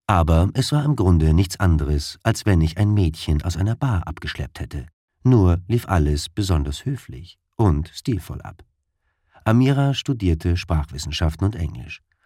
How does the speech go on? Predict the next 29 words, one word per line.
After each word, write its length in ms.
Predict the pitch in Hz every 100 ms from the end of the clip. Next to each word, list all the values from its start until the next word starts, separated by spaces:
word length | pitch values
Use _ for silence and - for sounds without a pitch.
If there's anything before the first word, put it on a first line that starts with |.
| _
und 160 | 107 107
ich 180 | 113
mochte 320 | 117 90 - -
ihre 280 | 78 80
Art. 340 | 92 85 - _ _ _ _ _ _
Sie 200 | - 123
war 160 | 139 135
voller 260 | 160 156
Energie, 560 | 135 123 92 78 - - _ - -
der 120 | 90
Typ, 220 | - 123
der 120 | 95
gerne 240 | 87 82 76
tanzt 380 | 101 101 98 - - -
und 160 | 127
in 60 | 143
späteren 440 | - 110 87 87
Jahren 320 | 85 85 80
vielleicht 340 | 76 95 85 80
einmal 340 | 80 76 73
zur 160 | - 98
Matrone 480 | 113 - - - -
wird. 220 | 85 - _ _ _ _ - - -
Wir 100 | 139
vereinbarten, 720 | 165 151 131 107 92 101 101
in 160 | 101 95
Kontakt 420 | - 113 80 80
zu 140 | - -
bleiben. 460 | 55 52 - 87